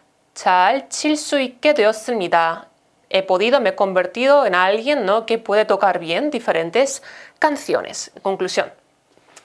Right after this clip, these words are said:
Pero ahora puedo tocar bien diferentes canciones. Continúa diciendo, 피아노를 치면서 좋아하는 가수의 노래를 부르면 정말 즐거워집니다. Me divierto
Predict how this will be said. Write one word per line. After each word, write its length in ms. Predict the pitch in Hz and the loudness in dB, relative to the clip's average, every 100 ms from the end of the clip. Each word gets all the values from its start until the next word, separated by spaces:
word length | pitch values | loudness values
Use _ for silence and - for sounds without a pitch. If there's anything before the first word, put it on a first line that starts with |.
| _ - | _ -8
Pero 180 | 180 160 | -4 -2
ahora 240 | 160 185 | -2 -2
puedo 240 | 196 190 | -2 -4
tocar 300 | 185 185 190 | -4 -4 -4
bien 260 | 170 165 277 | -2 -6 -6
diferentes 480 | 196 180 156 156 160 | -10 -10 -10 -12 -14
canciones. 560 | - 147 - - - - _ _ - - - _ - | -14 -16 -20 -20 -20 -20 _ _ -20 -20 -20 _ -2
Continúa 400 | 294 302 311 311 | 0 2 4 4
diciendo, 560 | 294 277 247 185 - - _ _ _ - _ _ _ _ - | 2 2 2 0 -2 -6 _ _ _ -20 _ _ _ _ -4
피아노를 960 | 320 311 311 294 285 294 294 302 - | 2 4 6 4 6 4 4 0 -6
치면서 840 | - - 294 240 202 196 233 - - _ _ _ _ _ | -8 -2 0 2 0 2 2 2 -6 _ _ _ _ _
좋아하는 800 | - 208 226 262 254 277 277 269 | -2 4 4 4 2 2 0 -2
가수의 800 | 214 185 - 240 240 254 277 - | -4 -6 -4 2 4 4 2 0
노래를 680 | 190 190 190 220 220 240 240 | -2 0 4 4 4 2 0
부르면 640 | - 170 165 180 254 381 - | -6 -6 -4 0 2 0 -6
정말 720 | - - 240 254 247 269 302 285 | -8 -4 -2 -2 0 0 0 -2
즐거워집니다. 920 | - 208 202 240 240 180 156 - - _ _ - - - | -4 -2 2 4 2 -2 -6 -10 -16 _ _ -20 -20 -6
Me 140 | 202 202 | -2 0
divierto 840 | 226 254 277 277 202 226 381 | 2 2 2 0 2 2 0